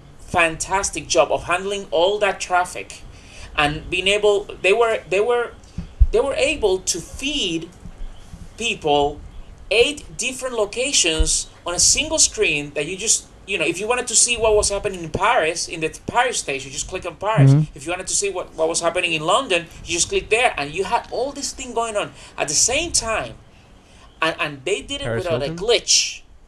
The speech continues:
Speaker 1: Without a glitch. And that was, that was amazing. And I said, "This will change T V history forever, because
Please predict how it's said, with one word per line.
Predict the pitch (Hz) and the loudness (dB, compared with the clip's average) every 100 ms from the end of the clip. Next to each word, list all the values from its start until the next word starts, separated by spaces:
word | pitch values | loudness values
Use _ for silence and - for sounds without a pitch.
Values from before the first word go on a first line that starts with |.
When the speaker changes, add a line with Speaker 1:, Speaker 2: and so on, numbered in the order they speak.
| - | -20
Speaker 1:
Without | - 151 139 175 233 233 | -10 -8 -4 0 0 -2
a | 139 | -8
glitch. | - 180 127 | -2 -2 -2
And | 123 | -4
that | 156 | -2
was, | 165 - | -2 -4
that | - 175 | 0 0
was | 175 - | 0 -4
amazing. | 120 135 160 170 139 127 | -6 -2 2 2 0 -4
And | 143 139 | -6 0
I | 196 | 2
said, | - 190 147 120 - - - - - - - - | 4 6 4 2 -12 -20 -20 -20 -20 -20 -16 -4
"This | 185 214 214 - - - - - | 0 2 2 0 -2 -10 -16 -10
will | 143 | -6
change | - 160 160 170 - - - - - - - - - - - - - - - - | -2 0 -2 -4 -8 -8 -12 -20 -20 -20 -20 -20 -20 -20 -20 -20 -20 -18 -12 -4
T | - 208 | -2 0
V | 202 | 0
history | 180 190 175 170 | -2 -2 -2 -4
forever, | 165 156 156 131 | 2 6 6 4
because | 131 160 156 127 | -6 -2 0 -2